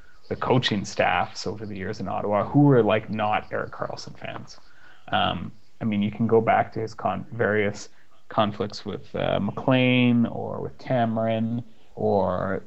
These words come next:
you know, the people that said Karlsson should be a forward. Like, there was,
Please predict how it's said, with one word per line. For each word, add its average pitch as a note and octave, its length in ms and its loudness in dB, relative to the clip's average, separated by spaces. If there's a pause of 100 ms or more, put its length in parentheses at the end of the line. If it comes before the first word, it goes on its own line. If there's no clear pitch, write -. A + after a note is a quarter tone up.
(520)
you B2+ 100 2
know, G2 240 2
the A2+ 60 -4
people G#2+ 340 -4
that A2 220 -6
said - 200 -2
Karlsson G#2+ 480 -2
should G#2+ 260 -6
be G#2 120 -4
a - 60 -6
forward. A#2+ 920 6 (500)
Like, - 200 -2
there D3 180 8
was, D#3 400 6